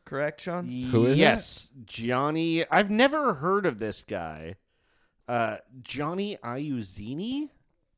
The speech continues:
Speaker 3: I don't know who that is.
Speaker 2: Every time a name trends on Twitter, I was, I'm just like, I used to be like, "Oh, he's dead." Now I'm like, "Oh, I wish he's dead." It's
Speaker 1: <laughs>
Speaker 2: every, like, every time, every time I see somebody's name trending, I was just like, "Ugh,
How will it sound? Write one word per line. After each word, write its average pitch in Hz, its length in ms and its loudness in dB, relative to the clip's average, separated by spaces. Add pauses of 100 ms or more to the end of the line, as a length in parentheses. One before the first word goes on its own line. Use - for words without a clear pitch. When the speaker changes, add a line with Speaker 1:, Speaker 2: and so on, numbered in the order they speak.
(160)
Speaker 3:
I 139 80 -10
don't 143 180 -8
know 110 140 -6
who 98 80 -8
that 85 240 -6
is. 82 60 -6
Speaker 2:
Every 151 240 2
time 185 260 2
a 175 60 2
name 143 320 -2
trends 131 320 0
on 107 180 -2
Twitter, 113 340 2
I 92 140 0
was, 90 160 -4
I'm 95 400 -8
just 92 240 -8
like, 98 240 -2
I 104 60 -6
used 127 380 -2
to 143 60 -6
be 123 120 0
like, 104 240 0
"Oh, 107 140 0
he's 92 120 -2
dead." 92 380 -2
Now 87 240 -6
I'm 87 100 -8
like, 85 320 -10
"Oh, 87 220 -10
I 82 100 -10
wish 82 240 -10
he's 78 300 -14
dead." 87 240 -16 (720)
It's - 320 0
Speaker 1:
<laughs> - 0 -
Speaker 2:
every, 139 460 6 (240)
like, 123 360 0
every 151 360 8
time, 98 440 4
every 117 220 0
time 127 320 0
I 123 80 0
see 113 200 -2
somebody's 107 360 0
name 101 220 -2
trending, 87 360 -6
I 87 100 -8
was 85 260 -12
just - 200 -14
like, 85 220 -14 (100)
"Ugh, - 120 -14